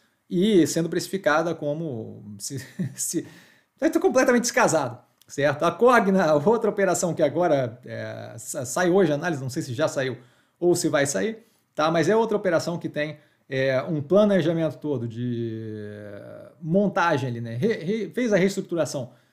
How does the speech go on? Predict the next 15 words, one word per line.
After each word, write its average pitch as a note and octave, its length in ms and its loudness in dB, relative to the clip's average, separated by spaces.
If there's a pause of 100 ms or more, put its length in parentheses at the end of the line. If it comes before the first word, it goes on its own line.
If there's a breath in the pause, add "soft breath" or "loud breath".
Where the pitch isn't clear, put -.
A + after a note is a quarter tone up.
(200 soft breath)
da G#3+ 220 4
operação, F3+ 560 0 (320)
agora F3+ 500 6
colhendo D3 380 -2
os F3 80 -10
frutos, G#3+ 480 -12 (240)
é, A#2 160 -10
alavancagem D3+ 640 0
reduzindo D3+ 420 -2
consistentemente, F#3 640 -6
geração D#3+ 280 -2
de C#3+ 60 -8
caixa D3+ 280 -2
aumentando D#3+ 480 -2
consistentemente, E3 640 -10